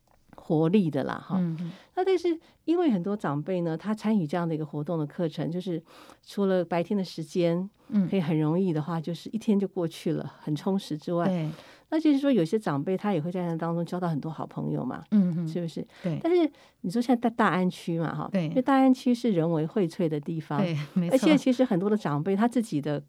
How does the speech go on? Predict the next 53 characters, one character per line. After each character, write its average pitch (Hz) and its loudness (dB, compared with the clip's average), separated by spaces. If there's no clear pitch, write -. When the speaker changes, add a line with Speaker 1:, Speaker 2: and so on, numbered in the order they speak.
Speaker 1:
过 226 6
去 - 0
Speaker 2:
嗯。 139 -4
Speaker 1:
可 - 0
能 196 6
就 247 8
有 147 2
这 165 -6
个 151 -2
Speaker 2:
历 233 0
史。 - -8
Speaker 1:
历 294 8
史， 160 -2
他 240 4
本 180 2
身 220 4
的 175 6
这 185 -2
个 175 0
学 180 2
经 226 2
历 233 4
跟 202 2
他 202 4
的 190 4
见 180 4
识， - -6
Speaker 2:
对。 160 -4
Speaker 1:
可 175 -2
能 190 2
都 220 4
是 226 -2
很 139 -4
高 156 -2
的。 - -6
那 302 2
有 269 10
时 233 6
候 247 10
我 202 6
们 175 2
办 220 4
一 - 6
些 208 2
活 175 0
动 175 2
啊， 147 0
哈， 151 -4
Speaker 2:
嗯 170 -2
哼。 - -
Speaker 1:
就 170 0
是 262 6
说 247 6